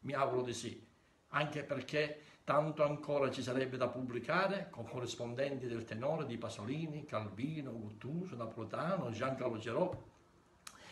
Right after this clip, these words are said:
per non dire che ancora altre lettere di Sciascia con svariati corrispondenti si potrebbero intercettare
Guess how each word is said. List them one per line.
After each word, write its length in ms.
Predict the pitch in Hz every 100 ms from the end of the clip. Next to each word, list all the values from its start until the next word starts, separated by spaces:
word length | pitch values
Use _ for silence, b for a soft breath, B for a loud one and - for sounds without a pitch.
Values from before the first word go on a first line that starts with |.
| B
per 120 | 185
non 200 | 202 208
dire 480 | 214 262 202 185 - -
che 260 | 202 196 -
ancora 540 | 170 196 220 196 -
altre 420 | 180 202 196 180
lettere 540 | 170 - - 139 120 113
di 120 | 117
Sciascia 760 | - 180 190 151 117 113 107 B B B B -
con 180 | 135
svariati 580 | 135 143 143 170 151 131
corrispondenti 1120 | 123 139 147 - 226 220 170 180 202 202 202 -
si 180 | -
potrebbero 540 | 147 196 135 147 139 123
intercettare 1200 | 165 165 127 - - 98 - 156 131 104 92